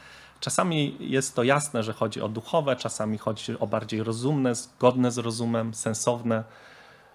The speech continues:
e, ale tutaj po prostu chodzi o wewnętrzne, zgodne, czyli zgodne z naszym racjonalnym wnętrzem, zgodne z naszą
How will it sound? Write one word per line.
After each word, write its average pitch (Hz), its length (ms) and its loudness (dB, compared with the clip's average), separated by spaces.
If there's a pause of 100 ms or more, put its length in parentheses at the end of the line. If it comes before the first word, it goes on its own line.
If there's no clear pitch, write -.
(280)
e, 110 320 -2
ale 123 180 0
tutaj 180 280 -2
po 120 100 -2
prostu 147 280 -6
chodzi 127 420 -2
o 117 320 2 (440)
wewnętrzne, 139 840 0 (360)
zgodne, 143 800 0 (340)
czyli 110 460 -2
zgodne 147 460 0
z - 100 -4
naszym 117 560 -2
racjonalnym 113 840 2
wnętrzem, 123 720 -2 (440)
zgodne 120 460 0
z - 100 -6
naszą 110 440 -2